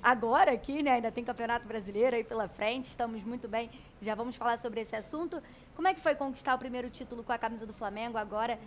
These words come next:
na Copa Rio, título recente, inclusive? Como é que foi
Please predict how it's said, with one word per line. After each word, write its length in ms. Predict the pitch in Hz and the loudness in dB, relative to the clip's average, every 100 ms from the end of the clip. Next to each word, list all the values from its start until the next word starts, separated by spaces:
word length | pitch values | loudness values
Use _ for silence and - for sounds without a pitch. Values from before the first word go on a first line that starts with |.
| - - | -14 -4
na 140 | 220 | -2
Copa 260 | 226 226 208 | 0 2 0
Rio, 300 | 208 254 254 | 0 -4 -6
título 320 | 240 262 262 | -10 -8 -2
recente, 600 | 254 254 - 277 320 269 - - - | 0 0 -2 -2 -2 -4 -10 -16 -4
inclusive? 680 | 262 254 254 226 202 262 240 | -2 0 0 -2 -4 -6 -4
Como 180 | - 277 | -2 -2
é 80 | |
que 80 | 294 | -2
foi 300 | - 262 254 | -4 -2 -2